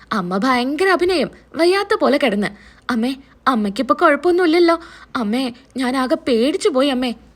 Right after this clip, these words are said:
നന്ദിത പറയുന്നുണ്ട്, "അമ്മേ, അമ്മ ഉള്ളപ്പോഴേ അമ്മയുടെ മക്കളെ ഒതുക്കാൻ പറ്റുന്നില്ല,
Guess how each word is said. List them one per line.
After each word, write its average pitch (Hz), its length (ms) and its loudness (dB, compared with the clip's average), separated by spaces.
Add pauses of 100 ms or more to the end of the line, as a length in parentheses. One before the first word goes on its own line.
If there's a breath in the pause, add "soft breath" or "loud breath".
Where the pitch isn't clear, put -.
നന്ദിത 226 500 0
പറയുന്നുണ്ട്, 294 560 2 (320 loud breath)
"അമ്മേ, 240 260 0 (300 loud breath)
അമ്മ 349 220 2
ഉള്ളപ്പോഴേ 277 600 2 (220 loud breath)
അമ്മയുടെ 339 260 0
മക്കളെ 294 380 0
ഒതുക്കാൻ 254 360 0
പറ്റുന്നില്ല, 202 480 -2